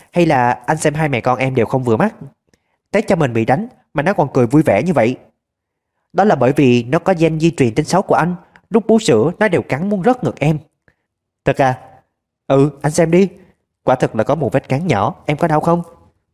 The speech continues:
"Ừ, đau muốn chết, chồng à." "Ngoan, để chồng liếm liếm cho em." Tiểu Diệp Tử nhìn thấy sắc mặt hai người thay đổi,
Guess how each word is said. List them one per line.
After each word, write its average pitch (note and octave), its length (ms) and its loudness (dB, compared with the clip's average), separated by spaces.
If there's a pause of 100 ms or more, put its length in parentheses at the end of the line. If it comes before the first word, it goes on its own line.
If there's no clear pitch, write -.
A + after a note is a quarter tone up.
"Ừ, C3 220 2 (160)
đau C#3+ 100 0
muốn D#3+ 160 -2
chết, A3 400 -2
chồng B2+ 160 0
à." B2 160 0 (920)
"Ngoan, C#3+ 300 -2 (120)
để A#2+ 60 -2
chồng A#2+ 220 0
liếm A#2 140 -2
liếm C#3 180 2
cho F3+ 100 0
em." C#3+ 180 2 (1000)
Tiểu A2+ 160 2
Diệp C#3 200 0
Tử G2 180 2
nhìn C3 200 -2
thấy A2 140 -4
sắc G3 220 -6
mặt - 140 -6
hai A2 140 -6
người G#2+ 160 -6
thay A2+ 160 -4
đổi, G#2+ 300 0